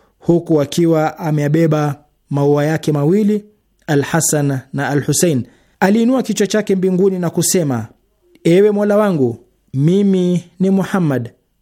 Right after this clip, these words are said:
mja na nabii wako, na hawa ndio walio bora katika familia yangu, wateule wa kizazi changu na wema wangu.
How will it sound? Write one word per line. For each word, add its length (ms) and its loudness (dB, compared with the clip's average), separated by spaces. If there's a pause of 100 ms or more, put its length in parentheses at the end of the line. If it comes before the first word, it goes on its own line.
(160)
mja 540 0 (300)
na 120 0
nabii 260 0
wako, 600 -2
na 180 0
hawa 480 -2 (300)
ndio 260 2
walio 280 0
bora 260 0
katika 260 -6
familia 380 0
yangu, 380 -2 (240)
wateule 920 0
wa 140 0
kizazi 360 -2
changu 500 -2 (320)
na 400 -2
wema 320 2
wangu. 400 -2